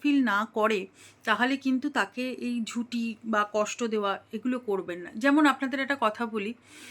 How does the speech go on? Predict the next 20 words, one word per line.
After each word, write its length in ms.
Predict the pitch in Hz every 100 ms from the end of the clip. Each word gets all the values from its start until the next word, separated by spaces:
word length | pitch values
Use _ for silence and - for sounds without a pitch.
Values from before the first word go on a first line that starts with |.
| - -
আমার 300 | - 262 302
চ্যানেলে 420 | 302 277 247 262 269
তো 120 | 277
আমি 140 | 285
টুকটুক 320 | 285 254 - -
করে 160 | 262 247
অনেক 280 | 240 240 214
ভিডিও 320 | 220 226 233
দিই, 260 | 262 294 -
তো 100 | 247
ওরা 220 | 254 294
normally 580 | 285 233 226 247 302 330
যেটা 240 | 254 240
করে, 360 | 233 185 175 262 - - _ _ _ _ - -
আমি 200 | 269 330
সেই 320 | - 320 349
ভিডিওগুলোই 640 | 254 226 254 254 262 302 381
কিন্তু 320 | 320 302 302
তুলে, 360 | 269 233 349 - _ -
উম, 140 | 113